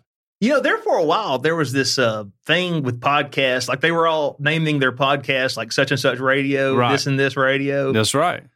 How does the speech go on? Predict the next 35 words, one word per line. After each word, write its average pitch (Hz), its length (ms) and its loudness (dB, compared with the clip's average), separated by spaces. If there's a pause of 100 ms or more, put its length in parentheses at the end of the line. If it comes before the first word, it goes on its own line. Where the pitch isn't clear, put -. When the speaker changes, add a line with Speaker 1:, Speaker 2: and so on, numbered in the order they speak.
(140)
Speaker 1:
I 135 80 2
guess 147 220 0
that's 135 180 0
just, 127 300 -4
uh, 110 280 0 (680)
I 131 60 -4
don't 143 100 2
Speaker 2:
Uh, - 20 0
Speaker 1:
know 135 120 2
why, 127 480 0
but 117 260 0
Speaker 2:
uh, 110 260 -6
catch 120 220 2
a 110 60 0
crossover 120 800 0 (100)
Speaker 1:
Mm-hmm. 135 340 -4
Speaker 2:
audience. 120 680 -2
I 104 80 0
Speaker 1:
Or, - 60 2
Speaker 2:
don't 127 80 2
know 120 180 2
either. 143 120 2
Speaker 1:
or 220 80 4
the - 100 0
Fringe, 196 420 -2
the 165 120 2
Fringe 185 300 0
Radio 202 340 0
Network. 208 240 0
Speaker 2:
Yeah, 147 120 2
we 151 120 2
are 185 200 2
part 143 240 2
Speaker 1:
Yeah. 180 200 0
Speaker 2:
of 123 360 0